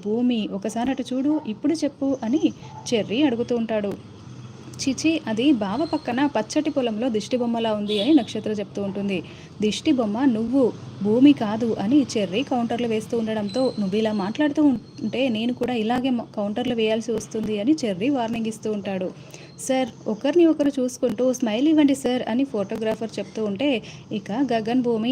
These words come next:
ఇద్దరు ఒకరినొకరు చూసుకుంటూ రకరకాల యాంగిల్స్‌లో నవ్వుకుంటూ ఫోటో, ఫోటోలకి పోజులు ఇస్తూ ఉంటారు. "సార్, మేడంని ఎత్తుకొని తిప్పండి సార్, తిరుగుతూ ఉండండి, నేను ఫోటోలు తీస్తాను" అని ఫోటోగ్రాఫర్ చెప్తూ ఉంటాడు. గగన్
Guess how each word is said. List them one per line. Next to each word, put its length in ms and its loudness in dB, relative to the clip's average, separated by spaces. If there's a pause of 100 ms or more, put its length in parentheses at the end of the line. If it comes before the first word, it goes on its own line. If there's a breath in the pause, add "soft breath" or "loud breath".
ఇద్దరు 420 -2
ఒకరినొకరు 540 -2
చూసుకుంటూ 540 -2
రకరకాల 560 -4 (120)
యాంగిల్స్‌లో 580 -4
నవ్వుకుంటూ 560 -4
ఫోటో, 360 -6 (280)
ఫోటోలకి 480 -4
పోజులు 320 -2
ఇస్తూ 220 -6
ఉంటారు. 380 -4 (480 loud breath)
"సార్, 260 0 (120)
మేడంని 400 6
ఎత్తుకొని 460 0
తిప్పండి 440 2
సార్, 260 -2
తిరుగుతూ 400 -2
ఉండండి, 380 -2
నేను 160 -4
ఫోటోలు 340 -2
తీస్తాను" 460 -4 (100)
అని 220 6 (340 loud breath)
ఫోటోగ్రాఫర్ 600 -2
చెప్తూ 320 -6
ఉంటాడు. 360 -2 (300 loud breath)
గగన్ 420 4